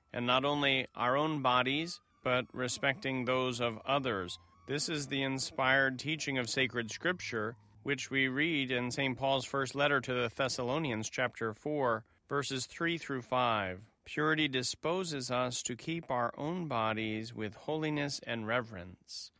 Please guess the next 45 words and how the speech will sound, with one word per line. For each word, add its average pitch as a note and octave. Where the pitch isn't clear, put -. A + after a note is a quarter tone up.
And A#2
this B2+
is C3
the B2+
way C3
we B2+
show C3
love C3
for B2+
ourselves. A#2+
This C3
is C3
the B2
way B2+
we B2
show B2+
love C3
for C3
other B2+
people. A2+
This B2+
is C3+
the C#3
way B2+
we A#2+
show A#2+
love B2
for A#2
God A#2
who A2+
has A2
made A#2
us G2+
and G#2
who A2+
has G#2
redeemed A2
us F#2+
in G#2
Christ, G#2+
who C3
laid C#3
down C#3
his C3+
pure D3+